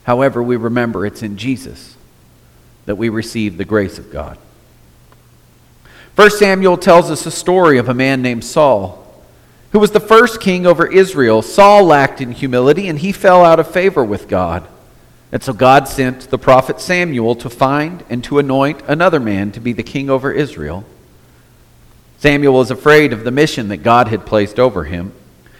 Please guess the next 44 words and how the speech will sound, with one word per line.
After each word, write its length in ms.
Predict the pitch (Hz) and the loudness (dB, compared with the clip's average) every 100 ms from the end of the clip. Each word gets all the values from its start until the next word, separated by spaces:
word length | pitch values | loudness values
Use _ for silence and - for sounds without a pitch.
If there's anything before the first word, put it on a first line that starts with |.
| - | -2
He 120 | 208 | -2
was 100 | 226 | 0
afraid 480 | 254 - 151 170 170 | -2 2 4 4 2
that 140 | 151 | -4
Saul 320 | - 151 151 165 | 2 6 6 4
would 160 | 160 | 0
hear 220 | - 247 | -2 2
of 180 | 208 127 | 2 2
him 280 | 127 117 131 135 | -2 -2 -4 -6
anointing 580 | 135 156 180 208 196 | -2 -2 -2 -6 -6
another 400 | 113 117 123 165 | -4 0 0 0
king, 560 | 170 135 107 101 131 - _ _ _ _ - | -4 -4 -6 -6 -12 -20 _ _ _ _ -6
and 160 | 113 | -4
the 60 | 127 | 0
result 440 | 147 165 220 220 | 2 4 4 4
of 120 | 127 101 | -2 -2
that 380 | 104 110 - | -2 -2 -6
would 160 | 117 113 | -4 -2
end 180 | 135 139 | 0 2
up 200 | 131 123 | 2 2
with 140 | 110 | -8
Samuel 460 | - 131 131 135 131 | -4 -2 -2 0 -2
being 320 | 113 107 107 | -2 -4 -6
killed. 460 | - 151 82 69 - _ _ _ _ _ _ _ _ _ _ _ | -8 -6 -6 -10 -20 _ _ _ _ _ _ _ _ _ _ _
So 120 | - 104 | -12 0
God 260 | 117 127 | 2 2
told 280 | - 131 120 | 0 -4 -2
him 160 | 131 113 | -6 -8
this, 400 | 71 - - - _ _ _ _ _ _ _ | -10 -14 -20 -20 _ _ _ _ _ _ _
"Take 220 | 110 117 | -2 2
a 80 | 165 | 2
heifer 260 | 143 123 123 | 2 2 -2
with 240 | 107 - | -4 -4
you 180 | 107 127 | -6 -6
and 220 | 123 135 | -8 -12
say, 460 | - 107 101 107 - | -4 0 2 0 0
'I 160 | 104 | -2
have 160 | 107 - | -2 -2
come 260 | 156 185 | -2 -2
to 100 | 180 | -4
sacrifice 840 | 156 - 131 - 131 - 98 92 - | -4 -2 -2 -2 -4 -2 -2 -4 -10
to 120 | 117 | -8
the 120 | 127 | -6
Lord. 400 | 131 117 76 78 | -4 -4 -6 -10